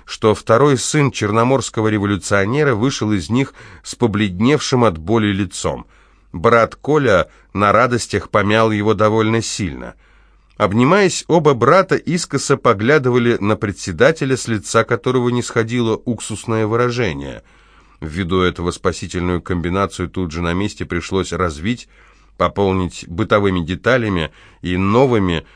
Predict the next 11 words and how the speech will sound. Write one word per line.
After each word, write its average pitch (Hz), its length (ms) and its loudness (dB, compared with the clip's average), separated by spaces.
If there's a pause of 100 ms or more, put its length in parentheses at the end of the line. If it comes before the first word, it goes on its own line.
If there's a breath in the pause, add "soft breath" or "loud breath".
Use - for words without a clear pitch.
(120)
ускользнувшими 101 1400 0
от - 440 -4
Истпарта 104 1000 0 (280 loud breath)
подробностями 110 800 0
восстания 113 520 2
моряков 104 480 0
в - 100 -20
тысяча - 360 -10
девятьсот 98 420 -4
пятом 104 320 -2
году. 87 380 -2